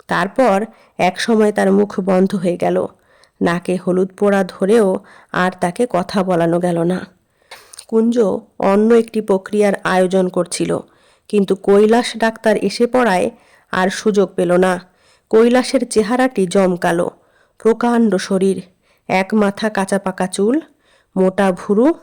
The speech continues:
আর মুখময় খোঁচা খোঁচা গোঁফ দাড়ি।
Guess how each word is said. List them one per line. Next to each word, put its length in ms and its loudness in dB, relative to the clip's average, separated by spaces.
আর 220 2
মুখময় 680 2
খোঁচা 400 -2
খোঁচা 380 -4
গোঁফ 380 -2
দাড়ি। 280 -4